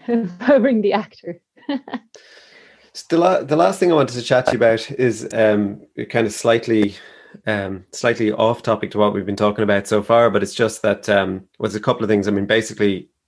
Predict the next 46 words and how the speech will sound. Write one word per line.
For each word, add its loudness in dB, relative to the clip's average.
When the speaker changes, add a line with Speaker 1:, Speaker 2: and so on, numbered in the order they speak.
Speaker 2:
first -2
of 0
all, 4
your 2
self-tape 0
game -2
is -10
on -4
fire. 0
Um, 0
and 0
I 2
know 2
Speaker 1:
<laughs> -12
Speaker 2:
from -6
chatting 0
to -6
you -4
before 0
that 0
it's -10
because -2
you've -14
put -2
an -4
awful 2
lot 0
of -8
work 0
into -4
it, -6
not 0
just -2
into, -2
not 0
just 0
Speaker 1:
Mm-hmm. -2
Speaker 2:
in 0
terms 0
of, -6
like, 0
the -10
self-tapes -2
that 0
you -6
do, 0